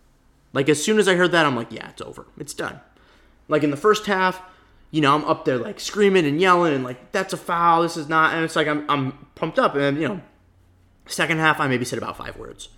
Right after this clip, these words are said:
Like, I was just so shell-shocked by the incident, a-, and I just did not know what to say or do, or just, I just was, like, lost,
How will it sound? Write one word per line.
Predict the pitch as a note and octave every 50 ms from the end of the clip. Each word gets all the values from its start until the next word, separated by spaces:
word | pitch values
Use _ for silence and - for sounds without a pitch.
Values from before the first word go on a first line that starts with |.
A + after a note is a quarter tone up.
| _ _ _ - -
Like, | - B2 B2
I | C3 C3+
was | C3+ C3+
just | C#3 A#2+ - - -
so | - E3 D3+ D3 C#3+ C#3+ C#3+
shell-shocked | C3 - - - D3 C3 C3 C3+ C3 - D3 A2+ A2 A2+ - -
by | - A#2 A#2 A2
the | A2+ B2
incident, | F3+ G#3+ G#3 - B2+ A#2+ A#2+ A#2+ - - - _ _ _ _ _ - - - - _ _ _ _ _ _ - _ _ _ _ _
a-, | - - - C3+
and | B2+ A#2+ A#2+ A#2 A#2 - - -
I | A2 A#2 B2
just | A#2+ C3+ B2+ - -
did | - B2+ B2
not | B2 A#2 A2+ A#2+ -
know | B2 A2+
what | A2+ A#2+ A#2
to | - -
say | - - C#3+ C#3+ D#3 D3
or | A#2+
do, | G2+ G2 A2 B2+ D3+ D#3 D#3+ D#3
or | C3 A2+
just, | G#2 - - - - -
I | A#2+
just | G#2+ G#2 - -
was, | G#2+ G2+
like, | G#2 G#2+ - -
lost, | D3 F3+ C#3 C#3 A#2+ - - - - - - -